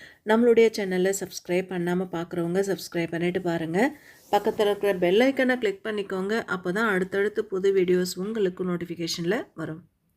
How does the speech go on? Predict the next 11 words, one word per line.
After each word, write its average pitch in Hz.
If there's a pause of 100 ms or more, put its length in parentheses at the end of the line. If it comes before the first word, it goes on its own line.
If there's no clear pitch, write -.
(1300)
ஃபர்ஸ்ட் 208
ரோமன், 180 (340)
கோடிட்ட 247
இடங்களை 202
நிரப்புக. 180 (480)
ஒன்று, 208 (540)
பேரண்டம் 285
உருவாக 226
காரணமான 214
நிகழ்வு 190 (380)
டேஷ். 165